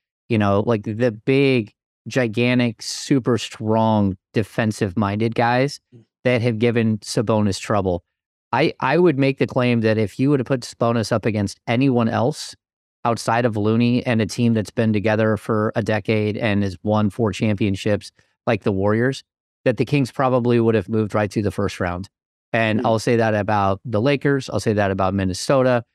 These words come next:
Speaker 1: Like, uh, again, he's used, uh, Rudy Gobert throughout the season, like, had no problems going right through him.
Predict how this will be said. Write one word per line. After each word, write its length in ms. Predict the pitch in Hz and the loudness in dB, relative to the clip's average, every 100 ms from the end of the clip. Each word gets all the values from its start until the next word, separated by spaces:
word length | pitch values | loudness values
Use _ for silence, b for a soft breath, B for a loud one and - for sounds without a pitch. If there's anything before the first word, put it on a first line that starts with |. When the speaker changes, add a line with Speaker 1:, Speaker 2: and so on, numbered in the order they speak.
| _ _ | _ _
Speaker 1:
Like, 340 | 120 107 101 - | -2 -2 -2 -2
uh, 340 | 120 110 107 - | -2 0 -2 -6
again, 500 | - 110 117 101 104 - 147 | -4 0 0 0 -2 -6 -6
he's 580 | 139 120 139 127 - - _ _ _ _ - | -2 2 2 0 -6 -16 _ _ _ _ -4
used, 600 | 117 135 131 120 - - | 0 2 2 0 -4 -4
uh, 420 | 127 107 104 104 | -2 0 0 0
Rudy 300 | 135 123 123 | 0 0 2
Gobert 500 | 110 113 107 117 110 | 2 0 2 2 0
throughout 360 | - 110 104 101 | -2 0 0 0
the 100 | 113 | -2
season, 420 | - 104 98 95 | 0 -2 0 0
like, 240 | 101 98 | 0 -4
had 200 | 95 113 107 | -2 -2 0
no 160 | 117 | 0
problems 380 | 117 120 113 98 | 2 0 0 -2
going 220 | 117 107 | -2 0
right 240 | 104 104 98 | 0 -2 -4
through 220 | 110 98 | -4 -4
him. 120 | 98 | -6